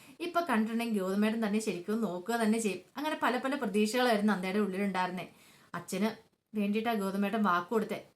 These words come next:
പക്ഷെ താൻ ഗൗതമേട്ടൻ്റെ ജീവിതത്തിലേക്ക് കടന്നു വന്നപ്പോൾ പോലും ഒരിക്കൽ പോലും ഇങ്ങനെയൊന്നും ഒരു ദിവസം ഉണ്ടാകുന്ന സ്വപ്നത്തിൽ പോലും കരുതിയിരുന്ന കാര്യമല്ല. കുറച്ചു കാലം ഗാർഡിയനായിട്ട് തുടരും. പിന്നീട് ഗൗതം സാർ ഗൗതം സാറിന്റെ കാര്യം നോക്കിയപ്പോ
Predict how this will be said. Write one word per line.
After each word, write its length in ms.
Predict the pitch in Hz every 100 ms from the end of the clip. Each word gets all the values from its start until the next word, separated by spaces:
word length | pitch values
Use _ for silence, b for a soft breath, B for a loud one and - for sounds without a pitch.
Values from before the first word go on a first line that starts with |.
| _ _ -
പക്ഷെ 180 | 214 254 B B -
താൻ 140 | 277 302
ഗൗതമേട്ടൻ്റെ 440 | 254 247 247 254 220
ജീവിതത്തിലേക്ക് 460 | 214 220 240 233 254
കടന്നു 260 | 202 202
വന്നപ്പോൾ 340 | 233 208 214 226
പോലും 220 | 226 226 220
ഒരിക്കൽ 320 | 190 190 254 233
പോലും 180 | 226 220
ഇങ്ങനെയൊന്നും 400 | 214 226 220 214 - _ _ _ _ _
ഒരു 100 | 240
ദിവസം 280 | 240 208 214
ഉണ്ടാകുന്ന 240 | 233 220 233
സ്വപ്നത്തിൽ 360 | 233 190 208 240
പോലും 180 | 233 233
കരുതിയിരുന്ന 380 | 208 196 214 233
കാര്യമല്ല. 360 | 196 190 214 156 B B B B
കുറച്ചു 260 | 175 170 -
കാലം 260 | 214 208 240
ഗാർഡിയനായിട്ട് 580 | 208 190 214 233 220 226
തുടരും. 280 | 196 202 208
പിന്നീട് 300 | - 311 349 277
ഗൗതം 260 | 247 240 254
സാർ 160 | 277 254
ഗൗതം 200 | 226 226
സാറിന്റെ 200 | 233 247 220
കാര്യം 240 | 190 220
നോക്കിയപ്പോ 380 | 220 208 226 185